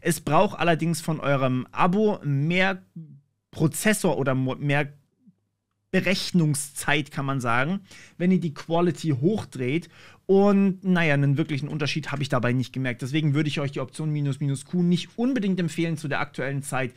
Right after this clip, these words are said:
Und ein weiteres Ding, Minus Minus I W, habe ich euch auch noch nicht gezeigt, weil wir das Thema noch nicht hatten. Ihr könnt nämlich auch Bilder innerhalb von Midjourney und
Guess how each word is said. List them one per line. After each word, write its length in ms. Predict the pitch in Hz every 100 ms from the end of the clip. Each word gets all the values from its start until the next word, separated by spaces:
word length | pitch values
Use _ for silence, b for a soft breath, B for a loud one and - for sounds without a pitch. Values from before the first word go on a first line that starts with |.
| B B B _
Und 200 | 220 -
ein 180 | 196 196
weiteres 360 | 220 254 208
Ding, 320 | 196 208 202 170
Minus 240 | 190 180
Minus 320 | 160 156 143 _
I 320 | 208 196 156 131
W, 240 | 170 233 254 _ -
habe 180 | 190 190
ich 80 |
euch 220 | 175 - 170
auch 80 |
noch 120 | 233 226
nicht 140 | 190
gezeigt, 500 | 180 - 180 170 120
weil 320 | 143 196 180
wir 120 | 170
das 320 | 147 147 - -
Thema 320 | - 160 156 139
noch 120 | 131
nicht 160 | 135
hatten. 220 | 156 - 117
Ihr 120 | 120
könnt 260 | 185 185
nämlich 260 | 151 151 -
auch 160 | 160 143
Bilder 640 | 135 196 220 190 143 170 B B B -
innerhalb 580 | 233 233 196 175 180 180
von 140 | 151
Midjourney 600 | 165 185 165 156 160 165 -
und 320 | 214 240 -